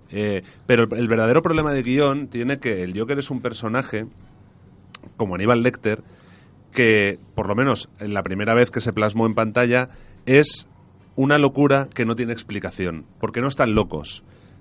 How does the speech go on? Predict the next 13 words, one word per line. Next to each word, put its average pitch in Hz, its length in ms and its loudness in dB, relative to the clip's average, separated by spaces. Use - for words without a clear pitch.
Porque 117 220 -6
son 151 220 2
malos 151 320 2
per 92 260 -2
se, 95 400 -2
porque 107 300 -2
sí, 110 240 0
porque 104 260 -6
no 110 80 -4
les 135 160 -2
ha 143 80 -2
pasado 120 340 2
nada, 98 300 0